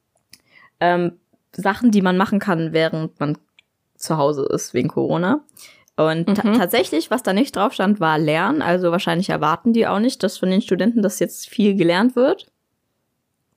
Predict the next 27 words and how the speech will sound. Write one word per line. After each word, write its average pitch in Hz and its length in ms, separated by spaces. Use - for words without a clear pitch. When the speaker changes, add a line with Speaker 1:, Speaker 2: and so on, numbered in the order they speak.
Speaker 2:
Ja, 214 160
die 196 140
Prüfungen 226 340
sind 226 120
ja 185 80
irgendwann 180 480
verschoben. 196 480
Speaker 1:
Ja, 180 460
ich - 160
mein, - 140
ich - 560
mein, 240 120
was 262 180
bringt's - 340
mir 226 140
jetzt 214 320
so 269 120
zu 269 140
lernen, 240 200
als 202 180
würde 220 180
ich 254 120
dann 208 300
übermorgen 226 500
die 214 40
Prüfung 214 400
schreiben? 147 640